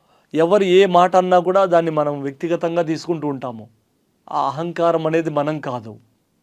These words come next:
తర్వాత ఈ అహంకారంలో ఉన్నప్పుడు మనము నేనే అందరికన్నా గొప్ప అనుకుంటాము. హయ్యర్ ఈగో.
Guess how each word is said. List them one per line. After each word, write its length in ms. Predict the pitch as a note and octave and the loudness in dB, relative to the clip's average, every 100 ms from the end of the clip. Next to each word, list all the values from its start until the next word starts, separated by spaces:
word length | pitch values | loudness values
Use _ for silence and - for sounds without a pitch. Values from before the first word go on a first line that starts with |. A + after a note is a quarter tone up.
| _ _ _ _ | _ _ _ _
తర్వాత 280 | - F#3 F#3 | -4 -4 -2
ఈ 160 | F3+ | 0
అహంకారంలో 680 | E3 E3 F#3 G3 F#3+ F#3+ F#3 | 0 2 2 4 4 4 2
ఉన్నప్పుడు 640 | E3+ D3+ C3+ C3+ G3 - _ _ _ _ _ _ _ _ | 2 -2 -4 -4 -6 -8 _ _ _ _ _ _ _ _
మనము 880 | D#3 D#3+ D#3+ D#3+ D#3 D3+ D3 C#3+ C#3 C3+ _ _ | -6 -2 0 0 0 -2 -2 -4 -8 -12 _ _
నేనే 360 | E3 F3 G#3 A3 | 2 4 6 6
అందరికన్నా 480 | G3+ G3 F3+ F#3+ | 6 2 2 2
గొప్ప 320 | F#3 E3 D#3+ F#3 | 4 4 8 10
అనుకుంటాము. 920 | E3+ D#3 D3 C3 D3 C#3+ C3 A2 A2 _ _ _ _ _ _ _ _ _ - | 10 6 -6 -8 -8 -6 -8 -8 -18 _ _ _ _ _ _ _ _ _ -2
హయ్యర్ 280 | F3 G3 F3 | 2 2 0
ఈగో. 400 | C#3+ C#3 A2 | -2 -2 -4